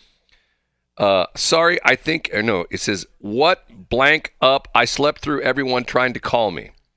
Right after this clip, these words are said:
Now, this <laughs> is one I get from time to time. This is some guy in the six one eight area code that apparently he has somebody here in Saint Louis that has a number similar to mine. And out of the clear blue, he'll call me or he'll text me,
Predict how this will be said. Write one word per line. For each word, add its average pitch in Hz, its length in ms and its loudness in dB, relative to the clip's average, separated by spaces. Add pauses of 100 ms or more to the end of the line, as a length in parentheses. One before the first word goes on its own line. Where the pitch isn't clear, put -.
(320)
Now, 117 160 0
this 147 300 0
<laughs> - 20 -4
is 190 160 -2
one 147 160 0
I 120 80 2
get 117 180 -2
from 110 160 -6
time 104 240 0
to 95 60 -10
time. 92 260 0 (380)
This 175 220 -2
is 196 100 -4
some 196 260 2
guy 120 460 2
in 117 140 -4
the 117 60 -2
six - 340 -4
one 151 180 -2
eight 123 220 0
area 110 260 0
code 85 400 -2
that 107 300 -4
apparently 139 500 -2
he 117 160 -4
has 123 160 0
somebody 135 320 -2
here 113 140 0
in 110 60 -8
Saint 104 260 -4
Louis 95 280 -2 (380)
that 95 140 0
has 110 180 2
a 98 60 -4
number 101 320 -2
similar 117 340 -2
to 98 60 -4
mine. 85 400 -2 (100)
And 127 180 2 (120)
out 147 100 2
of 196 80 -2
the 190 60 -2
clear 196 260 2
blue, 170 240 -2
he'll 120 180 -2
call 165 340 0
me 180 140 -4
or 123 160 0
he'll 117 60 -2
text - 320 -4
me, 113 240 -2